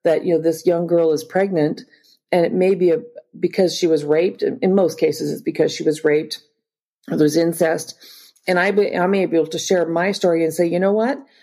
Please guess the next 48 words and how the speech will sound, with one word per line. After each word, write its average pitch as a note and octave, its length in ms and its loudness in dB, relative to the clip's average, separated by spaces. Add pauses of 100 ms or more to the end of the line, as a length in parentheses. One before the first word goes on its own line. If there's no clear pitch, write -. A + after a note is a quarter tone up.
(160)
When E3+ 240 0
my F#3 140 2
mother F3+ 280 2
was - 160 -2
fifteen D#3 380 0
years C#3+ 200 0
old, - 400 -2 (800)
she - 300 -2
got F#3+ 200 0
pregnant, D#3 400 0
she F#3 140 0
gave E3 240 2
birth D3+ 220 0
to - 100 -8
me, D3+ 180 2
but - 140 -2
God E3+ 240 0
has D#3+ 140 -4
a D#3 40 -6
plan D#3+ 260 0
for C#3+ 120 -6
my C3+ 100 -2
life. - 440 -2 (120)
And D#3 140 -2
because B3 540 -2
of D3+ 220 0
that, C3+ 360 -2
I'm F3+ 220 2
standing F3+ 400 0
here E3 160 2
talking D#3+ 360 -4
to E3 80 -2
you, F#3 260 4
and D#3+ 100 -2
I E3 100 0
can E3+ 200 -4
help F3 300 -2
you. D#3+ 220 2
I E3+ 140 -2
can D#3+ 140 -6
help E3 220 -2
your D#3+ 120 0
granddaughter. D#3+ 560 0
I E3+ 80 -2
can D#3+ 160 -8
help E3+ 160 -2
your E3 100 -2
great-granddaughter, D3+ 840 0